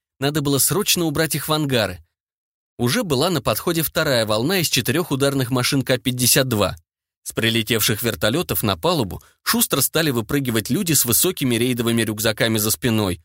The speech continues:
увешанные самыми экзотическими видами стрелкового оружия. При этом внешне обычную пехоту они напоминали не больше, чем волк баллонку.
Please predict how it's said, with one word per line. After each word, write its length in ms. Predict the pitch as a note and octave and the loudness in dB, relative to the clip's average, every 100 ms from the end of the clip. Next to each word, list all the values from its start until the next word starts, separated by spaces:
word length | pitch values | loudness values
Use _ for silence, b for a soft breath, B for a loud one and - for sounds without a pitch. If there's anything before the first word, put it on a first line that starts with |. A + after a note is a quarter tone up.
| _ - | _ -4
увешанные 540 | G#2 D3+ - A2 G#2 | 0 2 2 2 2
самыми 540 | F2+ - F#3+ E3+ D#3+ | 2 2 0 0 0
экзотическими 760 | C#3 B2 A#2 D#3 C#3+ B2 B2 A2+ | 0 0 -2 0 0 0 0 0
видами 340 | A#2+ F3 D#3+ | 0 0 0
стрелкового 800 | C#3+ C#3+ C3 A#2+ B2+ A#2 A2+ A#2 | 0 -2 -2 0 0 0 0 2
оружия. 460 | A2+ G#2+ F#2+ F2+ - _ _ _ _ | 2 0 -2 -4 -6 _ _ _ _
При 140 | A2+ | 0
этом 260 | A#2 A2+ G#2+ | 0 0 -2
внешне 460 | G#2 D3+ D#3+ B2 | 0 0 0 0
обычную 440 | G#2+ C#3+ C#3+ A#2 G2 | 0 0 0 0 0
пехоту 540 | G#2 F#2 G#3 - D#2+ _ - | -2 -2 -2 -2 -6 _ -4
они 180 | C3 | 0
напоминали 520 | G#3 F3+ F3 E3+ E3+ D#3 | 0 -2 -2 0 0 0
не 120 | D#3 | 0
больше, 320 | D3 E3 E3 | -2 -2 -2
чем 240 | - D#3+ | 0 0
волк 240 | D3 A#3 - | 0 -2 -4
баллонку. 640 | G#2+ C3 E3+ B2 G#2 - | -4 0 0 0 -2 -8